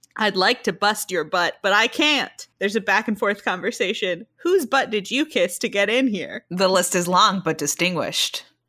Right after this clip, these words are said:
Speaker 1: "Yeah, so's my Johnson." That's a fun, straight thing to say to your Navy compatriots.
Speaker 2: Yeah.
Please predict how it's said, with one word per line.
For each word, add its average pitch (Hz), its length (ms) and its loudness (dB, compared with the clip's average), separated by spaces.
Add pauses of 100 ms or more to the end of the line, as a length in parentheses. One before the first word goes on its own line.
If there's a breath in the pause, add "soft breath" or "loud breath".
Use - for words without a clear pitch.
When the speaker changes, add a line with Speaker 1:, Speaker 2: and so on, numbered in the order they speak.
(140)
Speaker 1:
"Yeah, 247 500 2
so's 277 460 2
my 202 240 2
Johnson." 233 880 2 (560 soft breath)
That's 247 280 -2
a 214 60 2
fun, 190 300 0
straight - 400 -2
thing 196 260 -2
to 220 60 -6
say 196 260 -2
to 190 80 -2
your 190 220 0
Navy 185 500 -4 (220)
compatriots. 226 640 -4
Speaker 2:
Yeah. 170 160 0